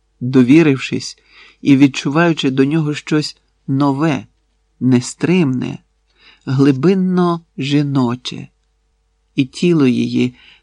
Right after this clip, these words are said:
тремтіло в його руках не від тривоги, а від бажання і радості. Хто знає, як це визначається,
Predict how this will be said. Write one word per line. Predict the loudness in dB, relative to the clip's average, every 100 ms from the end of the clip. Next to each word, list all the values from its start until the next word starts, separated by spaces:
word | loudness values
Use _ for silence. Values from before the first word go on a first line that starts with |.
| _
тремтіло | 0 0 0 0 4 4 4 0 -2
в |
його | 2 2 2
руках | 0 0 -2 -2 -2
не | -2 0
від | 0 -2
тривоги, | -2 -2 0 0 0 0 -2 -8 -14 _ _ _ _ _ _ _ _
а | -2
від | 0 0
бажання | 0 -2 0 -4 -4 -8 -12 -14 -18 _ _ _ _ _ _ _
і | -6
радості. | -4 -4 -6 -8 -12 -16 -20 -20 _ _ _ _ _ _ _ _ _ _
Хто | _ -20 -20 _ -4 -2
знає, | -4 -4 -4 -4 -6 -8 -12 _ _ _ _
як | -4 0 0 -2
це | -8 -4
визначається, | -4 -4 -6 -8 -6 -4 -4 -8 -14 -18 -20